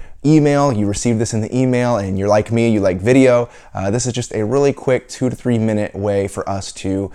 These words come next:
center ourselves and begin to think about the text that we'll be talking about together. So really quick, as you start your Monday, I know you have a lot on your plate. Just wanna invite you to take a deep breath really quickly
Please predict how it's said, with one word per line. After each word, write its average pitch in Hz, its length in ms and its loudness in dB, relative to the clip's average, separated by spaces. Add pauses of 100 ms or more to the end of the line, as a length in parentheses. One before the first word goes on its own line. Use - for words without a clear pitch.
(200)
center 147 320 -4
ourselves 123 760 0 (160)
and 104 200 -2
begin 104 340 -2
to 98 300 -6
think 110 340 -6
about 95 280 -4
the 92 80 -6
text - 460 -10
that - 120 -10
we'll 95 160 -6
be 95 100 -6
talking 90 420 -10
about 90 360 -10
together. - 440 -14 (440)
So - 120 -6
really 175 240 -2
quick, 135 280 -2
as 98 80 -6
you 98 60 -6
start 123 380 -4
your 101 360 -4
Monday, 104 440 -2
I 95 60 -4
know 92 140 -6
you 95 80 -4
have 82 100 -4
a - 20 -6
lot 95 360 -4
on 104 180 -4
your 95 120 -6
plate. - 500 -6 (200)
Just - 120 -18
wanna 110 140 -2
invite 98 280 -2
you 101 80 -2
to 95 80 -4
take - 400 -8
a 101 80 -8
deep 120 320 -4
breath 98 580 -4
really 104 400 -2
quickly 95 800 -6